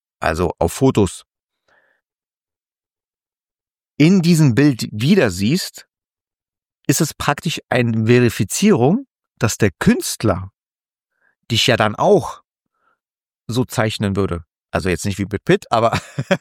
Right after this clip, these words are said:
<laughs> vielleicht siehst du auch hübscher aus. <laughs> Bestimmt, bestimmt. Aber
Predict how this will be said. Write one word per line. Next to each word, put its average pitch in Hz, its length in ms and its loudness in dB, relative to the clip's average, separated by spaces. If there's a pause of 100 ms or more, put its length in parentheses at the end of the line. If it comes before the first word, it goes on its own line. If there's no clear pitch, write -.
(160)
<laughs> 233 560 -6
vielleicht 117 300 -2
siehst 135 200 -4
du 127 60 2
auch 113 120 2
hübscher 147 280 0
aus. 135 300 0 (580)
<laughs> 285 560 -4
Bestimmt, 190 580 -2
bestimmt. 143 400 -4 (380)
Aber 135 260 2